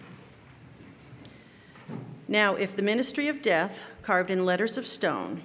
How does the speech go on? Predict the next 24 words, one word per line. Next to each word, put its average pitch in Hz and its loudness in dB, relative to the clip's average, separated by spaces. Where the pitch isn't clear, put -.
came 175 0
with 170 -6
such - -2
glory 190 0
that 180 -4
the - -2
Israelites 202 0
could 160 -6
not 185 0
gaze 190 0
at - -4
Moses' 170 -4
face 185 0
because 233 -2
of 175 -2
its - -6
glory, 160 -4
which 190 -4
was 180 0
being 185 0
brought 175 2
to 180 -2
an 165 2
end, 131 -2